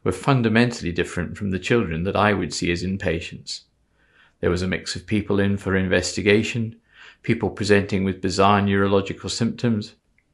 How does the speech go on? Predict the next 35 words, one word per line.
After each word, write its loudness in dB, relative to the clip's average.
people -2
admitted -4
with -4
acute -6
neurological -2
disorders, 0
and -2
people -2
who 2
had 2
been 0
seen 4
in 2
the 2
special 4
interest 2
clinics -2
of 2
each -2
of -6
the -4
consultants. -2
Each 2
of -2
the 0
consultants 0
had 0
their 2
own 2
specific 0
areas 4
of -2
interest 2
and 0
expertise, -4